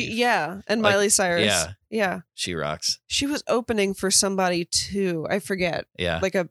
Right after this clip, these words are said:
Speaker 2: a, maybe it was John Mulaney even. I don't remember. Anyway, um, who, who, hmm. Let's see.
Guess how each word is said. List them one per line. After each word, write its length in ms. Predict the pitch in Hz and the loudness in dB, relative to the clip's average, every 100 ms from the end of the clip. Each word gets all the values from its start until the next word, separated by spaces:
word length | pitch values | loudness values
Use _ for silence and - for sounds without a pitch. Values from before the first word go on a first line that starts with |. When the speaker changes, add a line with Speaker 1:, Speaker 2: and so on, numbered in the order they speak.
| - | -4
Speaker 2:
a, 140 | 180 - _ _ _ _ - | -6 -6 _ _ _ _ -8
maybe 300 | 185 220 262 | -4 -2 -2
it 60 | 247 | -4
was 180 | 233 | -2
John 220 | - 226 226 | -2 -2 -4
Mulaney 420 | 220 226 208 165 | -4 -4 -4 -4
even. 200 | 180 - - | -8 -10 -2
I 60 | |
don't 120 | 196 160 | 0 -2
remember. 280 | - - - _ _ | -6 -10 -16 _ _
Anyway, 360 | - 226 165 160 - _ _ _ _ _ | -2 0 0 -4 -10 _ _ _ _ _
um, 420 | 185 208 240 233 - _ _ 190 | -4 -2 -2 -2 -6 _ _ -6
who, 280 | 247 269 254 - | -2 0 -2 -4
who, 200 | - 247 | -4 -4
hmm. 420 | - 202 180 151 175 _ _ _ _ _ _ _ _ _ _ _ _ _ _ - | -2 -4 -4 -6 -10 _ _ _ _ _ _ _ _ _ _ _ _ _ _ -16
Let's 200 | - - | -12 -8
see. 420 | - - - - | -8 -10 -14 -20